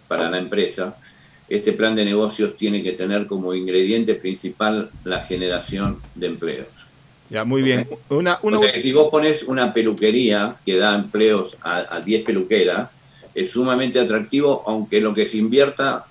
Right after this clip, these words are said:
Speaker 1: fueran cien mil dólares.
Speaker 2: Ya, pero si
Speaker 1: Sí.
Speaker 2: pones una sanduchería para dos personas no es atractivo y
Speaker 1: Si pones un millón en una sanduchería para dos personas, no es tan atractivo como una peluquería, eh,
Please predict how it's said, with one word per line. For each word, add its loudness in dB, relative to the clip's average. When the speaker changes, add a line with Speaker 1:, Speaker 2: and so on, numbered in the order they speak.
Speaker 1:
fueran 0
cien 2
mil 2
dólares. -2
Speaker 2:
Ya, -2
pero 0
si -4
Speaker 1:
Sí. -8
Speaker 2:
pones 2
una 2
sanduchería -2
para 0
dos -2
personas -4
no -4
es -4
atractivo -4
y -8
Speaker 1:
Si -6
pones -4
un 2
millón 2
en 2
una 2
sanduchería 0
para 2
dos 2
personas, -2
no 0
es -2
tan 0
atractivo 0
como -2
una -2
peluquería, 0
eh, -8